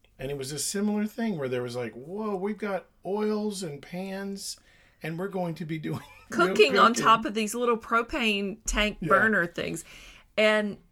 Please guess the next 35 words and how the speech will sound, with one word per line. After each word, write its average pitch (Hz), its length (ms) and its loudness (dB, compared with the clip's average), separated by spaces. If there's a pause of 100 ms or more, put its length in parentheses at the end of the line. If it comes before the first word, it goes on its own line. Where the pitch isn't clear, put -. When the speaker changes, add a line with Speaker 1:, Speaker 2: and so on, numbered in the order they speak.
(180)
Speaker 1:
It 143 120 -4
wasn't 190 200 0
bologna 151 320 0
sandwiches, 123 760 -6
no. 113 400 -6
Speaker 2:
No, 208 560 6
it 220 180 0
Speaker 1:
No. 208 60 -2
Speaker 2:
was 185 380 2 (100)
not. 196 580 2
And 202 160 4
it, - 220 -6 (800)
it - 220 -2
was 208 240 -4
just 254 380 -6
such - 300 -10
an 254 60 -6
expression 185 560 -6
of 160 180 -8
the 156 360 -4
hospitality 180 920 -4
and 165 100 -6
enjoyment 165 440 -6
of 151 80 -8
food 165 320 -4
within 160 320 -8
their 151 100 -10
culture. - 500 -12 (180)
Speaker 1:
Food. 139 200 2
Speaker 2:
And 214 100 -4 (160)
I 190 200 0
loved 185 360 0
it. - 120 -10
And 190 160 -2
tea. - 400 -6